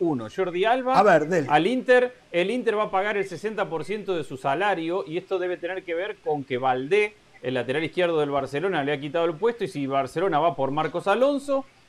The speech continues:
Speaker 1: entonces tiene a Alonso y a Valdé por izquierda y Jordi Alba va al Inter. Y esto es porque el Inter va a vender casi con seguridad, se había caído ese pase,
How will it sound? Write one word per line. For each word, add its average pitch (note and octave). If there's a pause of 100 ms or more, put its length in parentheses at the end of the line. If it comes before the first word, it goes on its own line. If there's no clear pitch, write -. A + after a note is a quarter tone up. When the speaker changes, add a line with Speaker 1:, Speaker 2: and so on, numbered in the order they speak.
Speaker 1:
entonces D#3+
tiene D3
a C#3+
Alonso D#3
y C#3+
a C#3+
Valdé D3+
por F3+
izquierda A#3+
y F#3+
Jordi F3
Alba F#3+
va E3
al F3+
Inter. B2 (340)
Y E3
esto A3
es A3
porque F#3
el A#3
Inter A#3
va F#3+
a -
vender G3+ (160)
casi G#3
con E3
seguridad, E3
se -
había E3+
caído F#3
ese F#3
pase, G#3